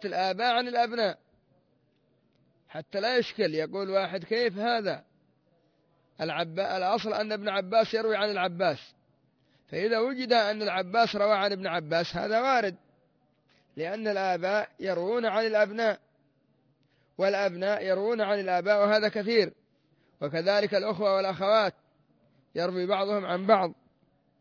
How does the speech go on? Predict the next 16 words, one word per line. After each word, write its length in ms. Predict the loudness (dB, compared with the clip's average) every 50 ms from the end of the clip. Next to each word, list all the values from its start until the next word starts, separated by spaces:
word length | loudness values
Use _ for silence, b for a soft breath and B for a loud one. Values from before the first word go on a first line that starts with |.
| _ _ _ _ _ _ _ _ _ _ _ _ _ _ _ _ _ _ _ _ _ _ _ _ 4
قال: 240 | 6 6 8 10 10
"وإذا 440 | 10 10 10 8 8 6 6 8 8
روى 180 | 8 8 8
الشيخ 320 | 6 4 2 0 0 0 0
عن 140 | -2 -2
تلميذه 760 | 0 -2 -2 0 0 0 0 0 0 0 0 2 2 2 0 -2 _ _ _ _ _ _ _ _ _
صدق 680 | _ -2 0 2 4 6 6 6 6 4 4 4 2 0 -6 _ _ _ _ _ _ _ _ -2
أن 220 | -2 0 2 0
كل 340 | 2 2 0 0 2 0 0
منهما 500 | 0 0 -2 -2 -2 0 0 2 4 4
يروي 240 | 4 4 4 2 2
عن 160 | 2 2 2
الآخر، 540 | 0 0 0 0 0 2 2 0 0 -2 -4 _ _ _ _ _ _
فهل 260 | 0 2 2 4 2
يسمى 380 | 2 0 0 0 0 0 0 0
مدبجا؟ 760 | 0 0 2 0 2 2 2 2 4 6 6 6 4 2